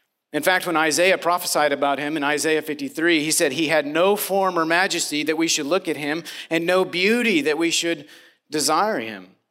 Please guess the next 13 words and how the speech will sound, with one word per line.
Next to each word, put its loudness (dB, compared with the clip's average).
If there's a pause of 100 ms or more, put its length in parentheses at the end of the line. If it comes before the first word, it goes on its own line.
(400)
So 4
all 6
these 2
portrayals 0
and, -4
and -2
pictures 0
and -2
movies 0
in -2
Hollywood 2
of -2
this 0